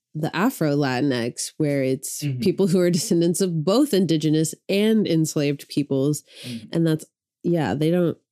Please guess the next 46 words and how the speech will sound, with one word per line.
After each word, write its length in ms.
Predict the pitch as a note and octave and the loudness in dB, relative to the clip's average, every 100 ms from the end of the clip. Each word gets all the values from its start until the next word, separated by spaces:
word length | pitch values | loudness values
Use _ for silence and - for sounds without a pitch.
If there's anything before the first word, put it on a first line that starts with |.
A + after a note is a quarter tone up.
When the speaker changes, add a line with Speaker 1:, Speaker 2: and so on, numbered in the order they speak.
| - - | -20 -4
Speaker 1:
they 120 | F3+ | 0
definitely 340 | F3 F3+ D#3 D3 | 0 2 0 0
don't 280 | D#3 D3 C#3 | 0 0 0
get 120 | C#3 | 0
a 60 | |
lot 180 | C3+ C3 | 0 0
of 100 | C3+ | -2
attention. 680 | C3+ - C#3+ - C#3 C#3 C#3+ - | -4 -4 -4 -2 -2 0 -2 -2
And 120 | E3+ F#3 | 0 2
there's 160 | F#3+ | 2
so 100 | B3+ | 4
many 180 | D4 D#4+ | 4 4
things 240 | D#4+ E4 D#4+ | 4 2 2
like 120 | D4 | 2
this 160 | D#4 | 2
that 280 | D4 A3 - _ _ _ _ _ _ _ _ _ _ | 2 2 -2 _ _ _ _ _ _ _ _ _ _
white 260 | - G3+ C#4+ | -6 -2 0
people 220 | D#4+ E4 | 0 2
don't 240 | D4+ D4 - | 4 2 0
realize. 720 | E3+ G#3 D#4 F#3+ G#3 G3+ F#3 | 0 4 4 4 4 4 2
<laughs> 20 | G3+ | 2
Like, 280 | G3+ G#3 | 4 4
Speaker 2:
Mm-hmm. 720 | D3+ A#3+ C#4 D3+ E3 D#3 E3 - | 2 2 2 0 -2 -4 -8 -2
Speaker 1:
they 140 | A3+ | 0
see 160 | A#3+ C#4 | 2 2
brown 240 | G3+ G#3+ | 4 2
people 300 | B3 A3 F#3+ E3+ | 2 2 2 4
and 100 | E3+ | 2
they 100 | E3 | 2
just 280 | F3+ D#3+ - | 0 -2 0
immediately, 720 | F3+ G3 G#3+ B3 F#3+ E3+ E3+ | 2 6 6 6 4 4 2
like, 280 | D#3+ - - - | 0 -4 -6 -2
without 400 | A3+ - A#3 D4 | -2 0 2 2
even, 320 | C4 B3+ G#3 - | 2 0 -2 -4
sometimes 400 | C4 C4 C4+ A#3+ | -2 2 2 2
without 220 | B3 B3+ | 0 2
even 200 | A#3+ A#3+ | 2 2
realizing 440 | A#3 C4+ F3+ D#3+ D3+ | 4 4 2 2 0
it, 140 | - | -2
they 100 | G3 | 0
just 240 | A3 - | 0 -2
throw 160 | - F3+ | -2 0
them 140 | A3+ | 2
in 80 | A#3 | 2
a 40 | A3+ | 2
box 360 | A#3+ F#3+ - | 0 -4 -6